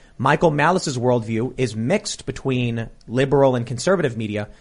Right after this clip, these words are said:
and Jack Posobiec is a little bit of liberal media, but mostly conservative media. This makes total sense based on the way, the way they interact with media, the things they believe, the things they say. Why does Vosh think that,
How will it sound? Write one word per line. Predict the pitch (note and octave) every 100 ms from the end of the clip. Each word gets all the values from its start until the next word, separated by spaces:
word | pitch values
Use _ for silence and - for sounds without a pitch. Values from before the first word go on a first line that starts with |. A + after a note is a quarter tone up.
| - -
and | A#2
Jack | C#3 C3+
Posobiec | - - A#3 F3 C3+ - - -
is | D3+ C#3+ C#3 C3+
a | -
little | D#4+ A4 G#4+
bit | A3 D#3+
of | C#3 A2+ -
liberal | C#3 C3 C3+
media, | C3 B2+ B2
but | A#2+
mostly | B2 A#2 B2
conservative | A#2+ A2 G3+ E3+ B2
media. | A2 G2+ D#2 - - - - -
This | - D#3
makes | A3+ -
total | - F3+ C#3+
sense | A#2+ A3 - -
based | A2 C#3+ D3
on | D3 C3+ B2 -
the | B2+ C3
way, | C3+ D#3+ D#3+
the | A#2+
way | C3
they | D3 D3+
interact | C3+ C#3+
with | B2+
media, | C#3+ F#3
the | C#3+
things | - C#3 A#2+
they | B2+
believe, | A#2 A#2 C#3+ G3
the | C#3
things | B2+ B2 A#2+
they | C3
say. | - A3+ E3 - - - - - -
Why | G#2+ C3 D3+
does | F3+ F3
Vosh | A#2 C3 C#3+ D#3+
think | - C#3 D3+
that, | - B2